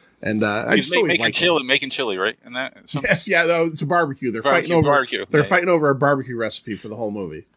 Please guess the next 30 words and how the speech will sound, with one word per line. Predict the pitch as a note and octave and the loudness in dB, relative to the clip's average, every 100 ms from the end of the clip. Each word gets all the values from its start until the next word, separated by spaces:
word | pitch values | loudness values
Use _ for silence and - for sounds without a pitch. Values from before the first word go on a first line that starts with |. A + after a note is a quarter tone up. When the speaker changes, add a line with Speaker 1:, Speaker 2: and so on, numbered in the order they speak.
| _ - | _ -4
Speaker 3:
I | F3 | 0
think | - B2 | 2 2
his | C#3 A2+ F#2 | 2 0 2
last | G#2 G2+ - - | 2 2 -2 -2
big | F#2 D#2+ | -2 -2
cinematic | - - - - F#2 F2+ F2 E2+ E2 - | -6 -4 -4 -2 0 2 2 2 -2 -2
release | E2 D2 D2+ - | -2 0 -2 -4
was | E2 C#2+ - | -4 -6 -4
The | D2+ | -4
Rock. | C#2 D#2+ D#2 C2 - - - _ _ | 2 4 4 2 -4 -20 -20 _ _
He | _ E2+ | _ -2
had | D#2 | -2
a | |
small | - E2+ D#2+ | 0 2 2
role | D#2 D2 | 4 2
in | D2+ | 0
The | D2 | 0
Speaker 1:
He's, | F3 F#3 D#3+ - - | 0 2 2 0 -2
Speaker 3:
Rock, | E3+ | -2
Speaker 1:
he's | F#3 D3+ - | 0 0 0
Speaker 3:
where | A2+ | 0
he | B2+ C3 | 2 2
also | C3 C3 A#2+ | 0 0 0
faces | - G#2+ - | 2 0 2
off | G2+ F#2 | 0 2
with | F2+ | 0
Ed | E2+ | 0
Harris | E2+ D#2 B1+ - - | 2 0 0 -2 -6
again. | A1 A#1 - | -6 -6 -8
So | - | -14